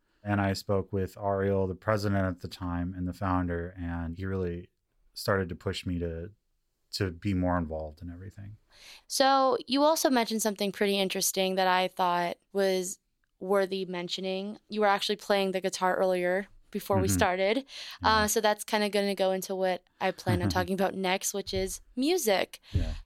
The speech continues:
Speaker 2: You said you were thirty-three and you're starting a musicians club here on campus.
Speaker 1: Yes.
Speaker 2: Can you tell me a little bit about it?
Speaker 1: So I'm not necessarily starting a musicians club. I actually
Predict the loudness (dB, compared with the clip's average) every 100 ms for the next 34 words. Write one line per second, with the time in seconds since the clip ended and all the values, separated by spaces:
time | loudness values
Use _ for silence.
0 | -2 2 2 2 2 2 4 2 0 -2
1 | -2 -2 -4 -2 0 -2 -2 -2 0 0
2 | -4 -10 -16 -12 -4 0 0 -2 -4 -14
3 | _ _ _ _ -4 2 4 2 -2 -6
4 | 0 2 2 0 -2 -2 0 0 -2 -8
5 | -4 0 0 -2 -4 -4 -2 -4 -6 -6
6 | -6 -4 -4 -4 -4 -2 -2 -4 -2 -2
7 | 0 2 2 2 4 2 4 2 2 2
8 | 2 2 0 _ _ _ _ -2 2 4
9 | 4 2 2 4 6 4 2 2 2 2
10 | 2 4 4 4 2 2 0 0 0 2
11 | 2 0 0 2 2 0 -4 -4 -4 -8